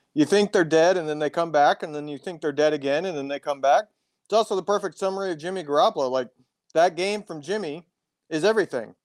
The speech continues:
about Jimmy. He had really, really bad plays where you thought he cost you the game. And then he has really, really good drives, like the last two drives of the game for the forty-niners offense. It's like,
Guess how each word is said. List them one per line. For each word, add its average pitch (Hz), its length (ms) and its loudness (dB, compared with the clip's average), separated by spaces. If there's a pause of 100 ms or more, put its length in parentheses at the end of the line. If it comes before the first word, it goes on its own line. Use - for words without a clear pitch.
(120)
about 139 280 2
Jimmy. 120 260 -8 (500)
He 160 80 -2
had 156 260 4
really, 190 380 2
really 208 300 2
bad 175 320 2
plays 160 320 -2
where 139 100 -10
you 170 160 -6
thought 170 300 2
he 151 80 -6
cost 165 340 0
you 165 100 -10
the 143 100 -10
game. 143 360 -8 (520)
And 156 120 -4
then 175 100 -2
he 175 80 -4
has 170 300 0
really, 196 320 0
really 190 280 0
good 202 220 -2
drives, 156 400 0
like 151 220 -2
the 156 80 -8
last 160 320 0
two 185 100 -8
drives 165 380 0
of 175 80 -12
the 156 80 -10
game 226 240 -4
for 131 100 -16
the 120 80 -20
forty-niners 123 560 -8
offense. 117 380 -4
It's 117 120 -20
like, 135 200 0